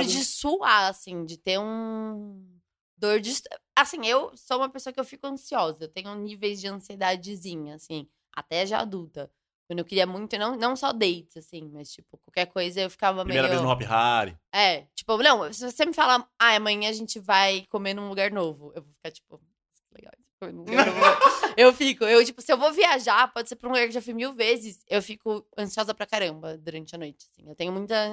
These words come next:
Speaker 2: ansiedade de pequenas coisas. Sou uma pessoa feliz por pouco, né? Você
Speaker 3: É,
Speaker 2: vê que é
Speaker 3: aí,
Speaker 2: pouco,
Speaker 3: ó.
Speaker 2: custa pouco.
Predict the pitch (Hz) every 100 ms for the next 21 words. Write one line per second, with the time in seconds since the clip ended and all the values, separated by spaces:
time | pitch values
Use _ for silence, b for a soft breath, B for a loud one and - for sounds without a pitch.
0 | 214 208 196 202 185 185 185 190 175 _
1 | _ _ _ - 214 196 196 - 147 _
2 | _ - - - 523 523 - 466 494 403
3 | - - 415 - 185 165 202 208 - -
4 | - - - 107 262 190 - _ 269 -
5 | 277 - 185 - 160